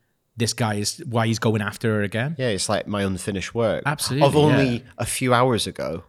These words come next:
Speaker 1: Yeah.
Speaker 2: as well.
Speaker 1: I also love, you know, when, 'cause he's written Sam Hain on the blackboard in blood,
Speaker 2: Yeah.
Speaker 1: and, uh, they just go, "What's that?" And the cop goes, "It's gibberish." Well, you can say that.
Speaker 2: Oh, I love
Speaker 1: You can
Speaker 2: that.
Speaker 1: have a go at saying it.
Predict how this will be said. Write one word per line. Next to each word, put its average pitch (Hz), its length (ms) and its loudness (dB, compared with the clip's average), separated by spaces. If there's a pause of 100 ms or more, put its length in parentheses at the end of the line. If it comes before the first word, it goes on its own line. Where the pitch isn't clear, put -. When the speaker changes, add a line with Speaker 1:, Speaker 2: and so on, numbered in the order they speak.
(140)
Speaker 1:
Yeah. 107 300 -2
Speaker 2:
as 101 120 -2
well. 92 380 2 (240)
Speaker 1:
I 117 140 0
also 123 260 2
love, 104 380 -2
you 120 100 -4
know, 123 160 0
when, 113 180 0
'cause 113 140 -8
he's 107 180 -4
written 120 200 -2
Sam 107 320 0
Hain 101 420 -2
on 90 240 -6
the 87 80 -6
blackboard 82 480 -6
in 80 100 -8
blood, 85 460 -10 (160)
Speaker 2:
Yeah. 85 180 -6
Speaker 1:
and, 98 160 0
uh, 92 220 -2 (220)
they 107 100 -2
just 98 180 -6
go, 95 280 -6
"What's 110 220 -6
that?" 120 260 -2
And 101 100 -6
the 95 80 -4
cop 98 280 -4
goes, 98 140 -4
"It's 104 220 -6
gibberish." 110 500 -4 (280)
Well, - 240 -4
you 220 100 -2
can 240 140 -2
say 151 240 -4
that. - 100 -12
Speaker 2:
Oh, - 40 -4
I 165 200 0
love 82 140 -2
Speaker 1:
You 185 60 2
can 233 80 4
Speaker 2:
that. 220 60 8
Speaker 1:
have 208 80 8
a 185 60 6
go 156 220 6
at 104 60 0
saying 135 340 2
it. 95 200 -6